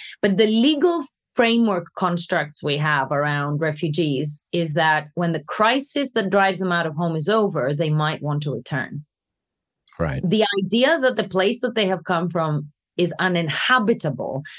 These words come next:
Speaker 1: not
Speaker 2: Right.
Speaker 1: because of danger, uh, because
Speaker 2: Yes.
Speaker 1: of a landslide of,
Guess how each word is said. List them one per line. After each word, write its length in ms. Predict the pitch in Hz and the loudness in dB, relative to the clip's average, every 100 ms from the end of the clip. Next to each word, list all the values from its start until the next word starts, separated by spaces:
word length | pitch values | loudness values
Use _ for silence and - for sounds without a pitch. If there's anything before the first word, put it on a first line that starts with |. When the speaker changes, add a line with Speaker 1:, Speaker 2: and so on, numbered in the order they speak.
| - | 0
Speaker 1:
not 300 | 202 262 220 | 2 4 2
Speaker 2:
Right. 80 | 151 | 2
Speaker 1:
because 240 | 269 233 | 2 2
of 60 | 240 _ _ 165 | -2 _ _ -2
danger, 840 | 147 214 214 208 180 190 165 165 156 147 _ _ | 4 4 6 2 2 4 4 2 -2 -10 _ _
uh, 140 | 180 | -2
because 300 | 160 190 202 | 0 2 2
Speaker 2:
Yes. 80 | 185 | 2
Speaker 1:
of 60 | 180 | 2
a 40 | 180 196 | 4 4
landslide 560 | 202 202 - 202 175 175 | 4 2 2 2 4 2
of, 160 | 160 | 0